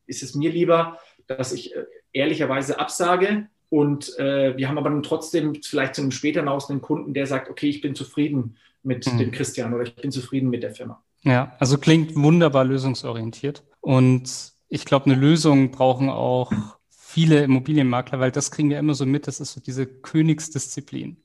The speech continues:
Speaker 2: Hast du vielleicht aus deinen Jahren an Erfahrung so einen kleinen Tipp für die Immobilienakquise, was jetzt so ein Makler machen könnte, damit er vielleicht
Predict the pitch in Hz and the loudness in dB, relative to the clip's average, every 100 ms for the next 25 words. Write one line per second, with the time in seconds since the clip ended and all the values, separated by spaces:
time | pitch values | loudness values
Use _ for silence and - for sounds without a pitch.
0 | _ - 147 - 202 180 147 156 170 - | _ -4 -4 -2 -6 0 0 2 -2 -2
1 | 139 143 143 143 143 139 - 131 120 147 | 0 0 0 0 0 -4 -4 0 2 0
2 | 151 131 135 - 131 135 147 156 147 143 | -2 -2 -4 -4 -2 -2 -2 -4 -4 -6
3 | - 143 135 147 147 143 165 160 - - | -10 -10 -6 -4 -4 -4 -8 -8 -10 -8
4 | 143 135 117 139 147 170 147 - - 123 | -6 -6 -6 -6 -6 -6 -10 -14 -12 -10
5 | - 196 269 _ _ 139 - - - - | -8 -10 -12 _ _ -14 -12 -12 -16 -16
6 | 143 - 151 135 131 - 131 131 151 - | -16 -14 -8 -6 -6 -6 -10 -8 -10 -8
7 | 139 139 131 127 131 - 135 123 | -12 -8 -8 -8 -10 -10 -10 -12